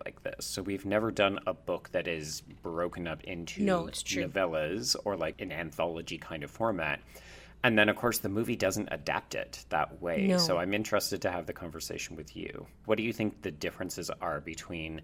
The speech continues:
Speaker 1: a traditional novel by one person compared to a three novella book?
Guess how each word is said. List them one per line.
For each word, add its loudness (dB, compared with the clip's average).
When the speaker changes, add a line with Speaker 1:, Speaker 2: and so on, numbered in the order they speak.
Speaker 1:
a -2
traditional -2
novel 0
by 0
one -4
person -4
compared -6
to -8
a 0
three -8
novella -4
book? -12